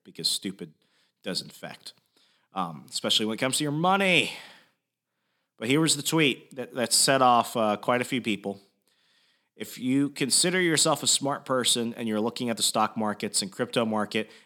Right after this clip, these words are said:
and you're saying, "O M G, I have to sell right now before it gets lower so I have cash on hand," you're not smart. You're making the rich richer." Why do I say that? In twenty twenty, when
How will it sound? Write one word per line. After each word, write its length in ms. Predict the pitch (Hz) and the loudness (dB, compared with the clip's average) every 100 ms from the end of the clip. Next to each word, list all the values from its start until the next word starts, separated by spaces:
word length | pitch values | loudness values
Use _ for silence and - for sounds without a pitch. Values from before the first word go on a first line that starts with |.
| _ | _
and 120 | 110 | -6
you're 120 | 104 | -2
saying, 340 | - 107 98 104 | 0 0 0 -2
"O 200 | 113 117 | 0 0
M 120 | 117 | 0
G, 240 | 104 98 101 | -2 -2 0
I 100 | 98 | 0
have 240 | 104 107 | 0 -2
to 80 | - | 0
sell 300 | - 107 104 | 0 0 0
right 280 | 104 98 92 | -2 -4 -4
now 400 | 95 90 90 - _ _ _ | -4 -4 -6 -10 _ _ _
before 320 | 104 107 101 | -20 -8 -6
it 60 | 95 | -4
gets 220 | 101 - | -4 -4
lower 460 | 107 113 110 98 | 0 2 2 0
so 180 | 95 104 | 0 -2
I 60 | 95 | -2
have 260 | 95 92 | -2 -4
cash 360 | - 107 101 - | -2 -2 -2 -2
on 100 | 95 | -4
hand," 400 | 92 87 85 87 - - _ | -6 -6 -8 -10 -14 -20 _
you're 100 | 104 | -8
not 240 | 98 87 - | -4 -4 -4
smart. 360 | - 87 76 | -6 -6 -8
You're 100 | 90 | -8
making 300 | 92 87 90 | -8 -8 -10
the 80 | 80 | -12
rich 260 | 78 78 78 | -12 -12 -12
richer." 300 | - - - - _ _ _ _ | -10 -12 -14 -20 _ _ _ _
Why 240 | 101 110 | -2 0
do 160 | 123 123 | 2 2
I 80 | |
say 320 | 117 - 107 95 | 2 2 0 -2
that? 260 | - - - _ _ _ _ _ _ _ | -8 -16 -20 _ _ _ _ _ _ _
In 140 | 104 | -10
twenty 340 | 95 127 175 180 | -4 -2 0 0
twenty, 480 | 151 151 107 87 107 _ _ _ _ _ _ | 0 2 0 -4 -14 _ _ _ _ _ _
when 600 | 117 110 104 101 98 98 | -8 -4 -2 -2 -2 -6